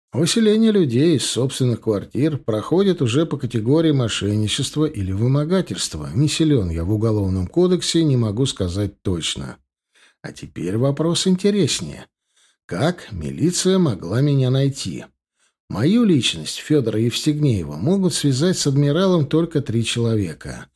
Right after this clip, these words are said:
Муха, Алочка и Игорёк.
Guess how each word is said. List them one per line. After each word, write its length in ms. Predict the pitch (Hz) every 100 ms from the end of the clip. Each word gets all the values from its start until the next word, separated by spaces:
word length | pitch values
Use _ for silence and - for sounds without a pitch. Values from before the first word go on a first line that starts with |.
| _
Муха, 540 | 107 110 92 - 165 175 -
Алочка 560 | 80 78 82 - -
и 300 | 143 139 139
Игорёк. 580 | 131 135 101 80 - -